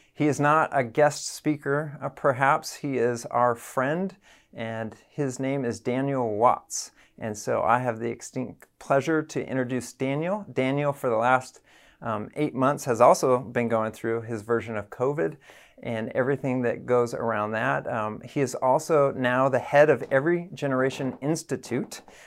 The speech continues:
um, where he is also the solo employee. So he is, uh, working and has been coming up with curriculum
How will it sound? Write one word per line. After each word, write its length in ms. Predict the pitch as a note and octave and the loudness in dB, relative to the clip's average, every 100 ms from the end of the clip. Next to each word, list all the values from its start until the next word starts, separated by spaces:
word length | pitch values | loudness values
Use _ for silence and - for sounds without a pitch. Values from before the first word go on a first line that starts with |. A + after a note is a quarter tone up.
| - | -12
um, 400 | A2 G#2 G2 A#2 | -6 -4 -4 -2
where 180 | A#2 A#2+ | 2 2
he 160 | - B2+ | 0 -2
is 140 | G#2 | 0
also 520 | - A#2+ - A#2 A2 - _ _ _ | 4 4 4 0 0 -4 _ _ _
the 100 | A#2 | -6
solo 520 | - C3 B2 B2+ A#2+ | -2 2 4 4 4
employee. 760 | A2+ A#2 - A#2+ A2+ A2+ A2+ G2 | 0 -6 -2 4 4 4 0 -4
So 260 | - A#2 | -2 -2
he 200 | G#2+ C3 | -2 -4
is, 280 | G#2+ G2+ - - | -4 -4 -12 -10
uh, 220 | A2 G2 | -6 -6
working 640 | B2+ A#2+ D#3 D#3 D#3+ D3+ D3 | -4 -2 -2 -4 -6 -6 -6
and 260 | - A2 | -8 -6
has 220 | A#2 G#2+ | -4 -4
been 160 | - A#2+ | -6 -10
coming 240 | C3 B2+ | -6 -2
up 140 | A2+ A#2 | -2 -2
with 180 | - - | -8 -6
curriculum 640 | C#3 C#3+ C#3 B2+ B2+ B2 | -6 -6 -4 -6 -6 -8